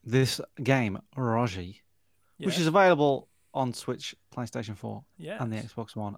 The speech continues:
Speaker 1: as well,
Speaker 2: Yes.
Speaker 1: is twenty pounds. Would you say
Speaker 2: Yes.
Speaker 1: it's worth it?
Speaker 2: I, I would, if it, if it's your kind of game. Um, I don't, I, you know, I finished this and I said to myself, "Uh,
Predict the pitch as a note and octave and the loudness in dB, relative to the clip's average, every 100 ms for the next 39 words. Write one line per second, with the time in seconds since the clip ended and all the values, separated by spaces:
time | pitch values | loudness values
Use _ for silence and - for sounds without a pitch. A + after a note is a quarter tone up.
0 | - G#2+ G#2+ A2 G#2+ - _ _ - - | -10 -10 -8 -8 -10 -14 _ _ -18 -16
1 | - - C3+ - - E3+ G3+ G3+ A3+ G3 | -16 -8 -6 -6 -4 0 0 0 -2 -2
2 | - F#3 F#3+ D#3 G2 F2 - - _ _ | 0 0 2 0 -2 -6 -12 -16 _ _
3 | _ _ _ _ _ A#2 A#2 D3+ D#3+ C#3+ | _ _ _ _ _ -8 -6 -6 -4 -6
4 | C3+ - A#2 A2+ - - - - - - | -8 -10 -12 -12 -16 -18 -20 -20 -20 -20
5 | - - _ - G#3+ B3+ G#3+ G3 A#3 G3 | -20 -20 _ 2 4 4 2 4 4 4
6 | G3+ F#3 C#3 G#3+ A#3+ - A#3+ A3 A3+ A3+ | 4 4 2 -2 -4 -2 -2 0 -2 -2
7 | - B3+ B3 A3+ F#3+ E3 C3+ - _ - | -2 -2 0 0 0 -4 -4 -8 _ -6
8 | D#3 D#3 D#3 D3+ E3 E3 G3 G3+ G3 G3 | -2 -2 -4 -2 0 2 2 2 0 2
9 | F#3 F3 A3 A#3 A3 - G#3+ - F3 E3+ | 0 0 -2 -2 -2 0 0 -2 -4 -4
10 | - F#3+ F#3 F3+ F3 - F3+ E3+ - - | -4 -4 -4 -4 -6 -2 0 0 -2 -12
11 | _ _ _ - - | _ _ _ -14 -12